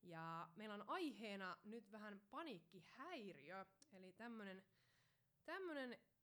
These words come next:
teema tässä juttelussa. Ja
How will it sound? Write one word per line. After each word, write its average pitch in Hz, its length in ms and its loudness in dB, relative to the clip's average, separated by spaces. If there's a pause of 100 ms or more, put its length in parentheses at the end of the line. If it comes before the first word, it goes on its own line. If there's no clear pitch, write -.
(100)
teema 277 420 2
tässä 196 480 -2
juttelussa. 202 880 -4 (200)
Ja 180 280 -2